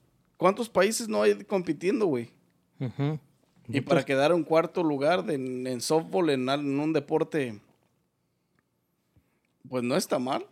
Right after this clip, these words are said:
Speaker 2: No, no está mal. No está mal, pero yo siento que si hubieran ellas jugado siendo mexicanas, mexicanas, yo creo que hubieran llegado más lejos.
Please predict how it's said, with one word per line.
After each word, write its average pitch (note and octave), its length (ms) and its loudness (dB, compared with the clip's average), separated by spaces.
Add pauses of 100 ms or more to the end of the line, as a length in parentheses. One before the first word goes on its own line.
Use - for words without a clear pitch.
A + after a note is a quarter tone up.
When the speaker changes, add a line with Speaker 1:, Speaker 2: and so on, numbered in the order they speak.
Speaker 2:
No, G#3 200 0
no C4+ 120 -4
está F#3+ 220 -10
mal. C3+ 200 -12 (400)
No C3 80 -8
está C#3 200 -10
mal, C3 220 -2
pero B2+ 240 -4
yo A#2+ 100 -2
siento C3 280 -6
que A#2 240 -4 (640)
si - 280 -2
hubieran C3 280 0
ellas B2+ 260 0
jugado A2+ 520 -4
siendo A2 300 -10
mexicanas, G#2 920 -14 (100)
mexicanas, A#2+ 600 -6 (400)
yo A#2 100 -6
creo A#2 140 -6
que B2 80 -6
hubieran A2+ 120 -4
llegado A2+ 180 -6
más G#2+ 200 -8
lejos. - 320 -8